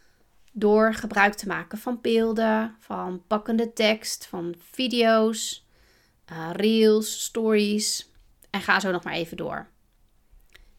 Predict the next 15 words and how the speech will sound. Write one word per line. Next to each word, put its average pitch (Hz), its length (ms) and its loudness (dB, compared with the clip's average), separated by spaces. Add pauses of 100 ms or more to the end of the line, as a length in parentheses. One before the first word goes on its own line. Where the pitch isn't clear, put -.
En 202 160 2
hierin 240 400 4
is 220 140 -2
het 208 140 -6
heel 202 400 4
erg 214 160 -2
belangrijk 202 640 -2 (100)
om 208 180 -2
te 208 140 -6
blijven 202 600 -2
kijken: 196 600 -2 (540)
wat 190 400 -4
past - 240 -8
bij 165 120 -6
jou? 156 360 -8